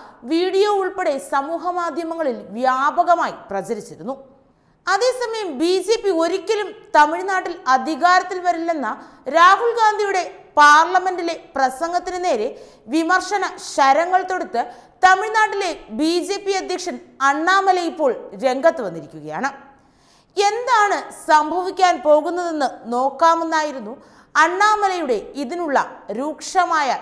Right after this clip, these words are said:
ചുട്ട മറുപടി. കോൺഗ്രസ് തമിഴ്നാട്ടിൽ കുറച്ചുകാലം ഭരിച്ചു. ആയിരത്തി തൊള്ളായിരത്തി അറുപത്തിയഞ്ചിൽ താങ്കളുടെ അപ്പൂപ്പനാണ് ഹിന്ദി നിർബന്ധമായി അടിച്ചേൽപ്പിച്ചത്. ആയിരത്തി തൊള്ളായിരത്തി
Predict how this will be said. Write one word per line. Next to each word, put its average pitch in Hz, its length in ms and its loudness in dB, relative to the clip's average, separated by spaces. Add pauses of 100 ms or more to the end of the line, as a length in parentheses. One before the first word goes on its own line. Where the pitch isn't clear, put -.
(160)
ചുട്ട 285 280 -6 (400)
മറുപടി. 175 440 -6 (1040)
കോൺഗ്രസ് 427 580 6 (160)
തമിഴ്നാട്ടിൽ 349 560 2 (100)
കുറച്ചുകാലം 302 680 2
ഭരിച്ചു. 156 280 -12 (720)
ആയിരത്തി 415 400 0
തൊള്ളായിരത്തി 403 500 0 (220)
അറുപത്തിയഞ്ചിൽ 302 680 -4 (380)
താങ്കളുടെ 392 500 2 (220)
അപ്പൂപ്പനാണ് 381 640 0 (140)
ഹിന്ദി 320 340 -4 (220)
നിർബന്ധമായി 302 680 2 (180)
അടിച്ചേൽപ്പിച്ചത്. 214 720 -4 (880)
ആയിരത്തി 466 320 2
തൊള്ളായിരത്തി 427 420 2